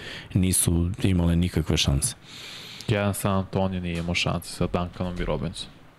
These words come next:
Speaker 1: Da.
Speaker 2: Tačno se sećam te, mislim, sećam se. Posle sam gledao ponovo,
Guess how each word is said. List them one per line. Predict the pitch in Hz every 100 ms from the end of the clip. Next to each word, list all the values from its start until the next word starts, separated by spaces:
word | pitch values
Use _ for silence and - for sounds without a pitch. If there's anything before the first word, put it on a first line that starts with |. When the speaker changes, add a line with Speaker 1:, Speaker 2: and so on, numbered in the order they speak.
| - - -
Speaker 1:
Da. | 85 73
Speaker 2:
Tačno | 104 104 -
se | -
sećam | - 98 98 -
te, | 95 92 87 87
mislim, | 92 -
sećam | 85 - -
se. | - - - -
Posle | - 98 - 92
sam | 98
gledao | 95 95 92
ponovo, | 95 92